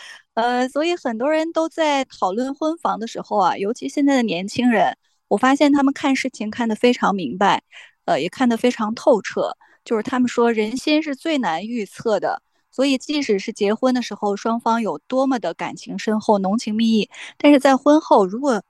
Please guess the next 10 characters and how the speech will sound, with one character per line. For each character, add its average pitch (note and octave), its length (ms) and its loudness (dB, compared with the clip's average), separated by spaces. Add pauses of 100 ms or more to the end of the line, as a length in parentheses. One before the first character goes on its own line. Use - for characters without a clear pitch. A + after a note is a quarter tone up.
(260)
说 - 180 -4
出 C4+ 220 -4
现 C4+ 200 2
了 G#3+ 80 0
这 A3+ 100 -2
个 G#3 100 0
婚 A#3+ 200 0
姻 B3+ 140 2
状 B3+ 240 2 (120)
况， E3+ 280 -2